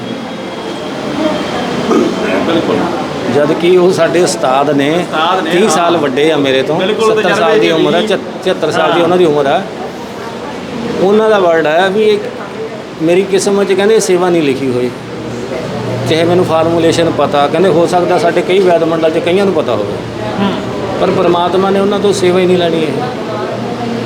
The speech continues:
Speaker 2: ਇਹ ਸੇਵਾ ਇਹਦੇ ਹੱਥ ਲਿਖਤੀ ਹੈ।
Speaker 1: ਸਹੀ ਗੱਲ ਹੈ। ਇਹ, ਇਹ, ਇਹ ਗੱਲ ਦੇ ਵਿੱਚ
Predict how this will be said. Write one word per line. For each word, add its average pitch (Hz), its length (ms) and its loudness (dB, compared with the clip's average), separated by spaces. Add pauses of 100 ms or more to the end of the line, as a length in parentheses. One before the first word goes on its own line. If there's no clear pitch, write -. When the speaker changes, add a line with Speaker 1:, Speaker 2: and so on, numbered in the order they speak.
(500)
Speaker 2:
ਇਹ 160 60 4
ਸੇਵਾ 151 280 2
ਇਹਦੇ 165 180 2
ਹੱਥ 139 180 -2
ਲਿਖਤੀ 131 340 -2
ਹੈ। 127 120 -2 (1600)
Speaker 1:
ਸਹੀ 196 180 2
ਗੱਲ 175 120 0
ਹੈ। 196 160 -2
ਇਹ, 226 260 2
ਇਹ, 233 140 2
ਇਹ 220 160 2
ਗੱਲ 226 140 0
ਦੇ 208 80 0
ਵਿੱਚ 196 140 0